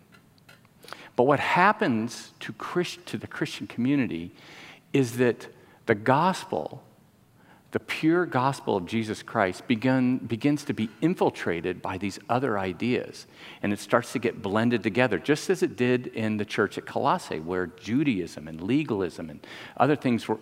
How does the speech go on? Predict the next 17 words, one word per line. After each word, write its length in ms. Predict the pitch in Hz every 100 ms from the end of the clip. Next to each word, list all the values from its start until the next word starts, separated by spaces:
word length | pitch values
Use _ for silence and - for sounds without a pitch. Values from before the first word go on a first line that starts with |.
| -
infiltrating 800 | 160 - 127 - 104 92 92 - - - - - -
the, 200 | 117 107 -
the 80 | 113
pure 340 | - - 113
gospel. 520 | 92 104 101 - - - _ _ - _ _ _ _ _ _ _ _ _ _ - - - - -
And 140 | 147
so 140 | 190
it 100 | 175
isn't 320 | - 226 285 247
just 260 | 196 -
that 100 | 156
we 120 | 135 127
kinda 320 | - 151 127
have 300 | 113 131 107
this 220 | 101 -
mixture, 800 | 95 101 127 - - 85 80 -
it's, 280 | 131 139 -